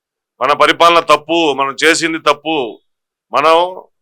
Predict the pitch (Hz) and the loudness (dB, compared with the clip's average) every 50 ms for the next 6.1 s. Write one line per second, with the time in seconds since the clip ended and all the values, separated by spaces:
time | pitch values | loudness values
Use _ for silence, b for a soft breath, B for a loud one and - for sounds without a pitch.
0 | _ _ 117 131 151 156 180 190 175 175 151 143 160 180 196 185 - 185 180 165 | _ _ 0 0 2 4 4 4 4 4 2 4 4 4 4 4 4 4 4 4
1 | 175 160 151 156 165 - 170 170 165 156 - 165 156 151 139 135 147 160 160 175 | 4 4 4 4 4 4 4 4 2 2 -2 -6 -6 -2 2 4 4 4 4 2
2 | 165 - 156 151 - - 165 165 147 120 98 - _ _ _ _ _ _ _ _ | 0 0 -2 -2 -2 -4 -6 -4 -4 -6 -6 -10 _ _ _ _ _ _ _ _
3 | _ _ _ _ _ _ _ _ _ _ - 127 135 160 156 185 190 - - 190 | _ _ _ _ _ _ _ _ _ _ -8 -6 -6 -2 0 0 2 2 4 4
4 | 180 180 175 170 165 127 139 156 175 190 196 196 180 175 175 170 170 170 165 160 | 4 4 4 2 0 2 4 6 6 8 8 6 8 6 6 4 4 2 -2 -2
5 | 160 160 165 160 147 147 160 151 147 143 139 185 185 185 180 180 175 170 165 160 | -2 -2 -2 -2 -2 -4 -6 -6 -6 -4 -2 0 2 4 6 6 6 6 6 6
6 | 147 | 4